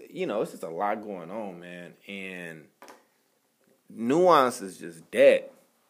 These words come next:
Nuance is dead. Um, debate is dead.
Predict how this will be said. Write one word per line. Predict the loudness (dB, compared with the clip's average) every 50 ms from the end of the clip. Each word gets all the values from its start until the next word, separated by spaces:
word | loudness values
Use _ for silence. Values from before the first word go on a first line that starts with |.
| _ _ _ _ _ _ _ _ _ _ _
Nuance | -10 -6 -4 -2 0 2 2 2 2 2 0 -2 -4 -6 -10 -12 -14 -16 -20 _ _ _
is | -4 -4 -4 -4 -6
dead. | -4 -2 2 4 4 4 4 4 2 2 -2 -6 -18 _ _ _ _ _ _ _ _ _ _ _ _ _ _ _ _ _ _ _ _ _ _ _ _ _ _ -6
Um, | -6 -4 -4 -4 -6 -8 -10 -12 -14 -18 -20 -20 -20 -20 _ _ _ _ _ _ _ _ _ _ _ _ _ _ _ _ -12 -12 -12 _ -6
debate | -6 -4 -2 2 6 6 8 8 8 6
is | 4 4 2
dead. | 2 4 4 6 6 4 4 0 -2 -6